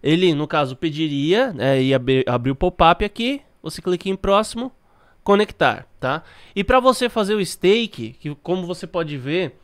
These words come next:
até agora, né, ele tá com a média aí de dois mil e oitocentos, dois mil oitocentos e quarenta por cento o, o anual,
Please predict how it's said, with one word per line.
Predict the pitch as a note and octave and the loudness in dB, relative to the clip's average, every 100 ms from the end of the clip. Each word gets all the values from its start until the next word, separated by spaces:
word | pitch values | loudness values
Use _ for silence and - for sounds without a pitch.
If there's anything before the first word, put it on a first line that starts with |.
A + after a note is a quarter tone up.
| _ _ - - | _ _ -20 -8
até | C#3+ C#3+ F#3 | -6 -4 0
agora, | G#3 E3+ D#3 G3+ G#3+ C3 | 0 2 4 4 4 2
né, | C#3+ E3+ C#3 A#2 A2+ | 0 0 0 -2 -4
ele | B2+ | -4
tá | C3 D3+ | -4 -2
com | F3 | 0
a | E3 | 0
média | E3+ D#3+ | 0 0
aí | E3 | -2
de | D#3+ | -2
dois | D#3+ F3+ E3 C3 | 0 2 2 0
mil | C#3+ G#3 C4 | 0 0 0
e | A3+ | -2
oitocentos, | G3+ G3 - F3+ - B2+ | -2 -8 -8 -6 -6 -6
dois | D3+ | -4
mil | G3 | -4
oitocentos | A#3 G#3 G3 | -4 -2 -2
e | F#3+ | 0
quarenta | G3 E3+ D3 G3 B3+ - | 2 2 2 0 -2 -6
por | - F3+ | 0 0
cento | E3 - A#2+ B2 - A#3+ - _ _ _ _ _ _ _ _ | 0 -4 -4 -4 -4 -6 -6 _ _ _ _ _ _ _ _
o, | C3+ C#3 C3 B2+ A#2+ A2+ G#2+ G2 G#2 - | -4 0 2 2 0 0 -4 -8 -12 -6
o | B2 | -2
anual, | C3+ C#3+ A#2+ B2 D3 - | 2 2 2 4 4 2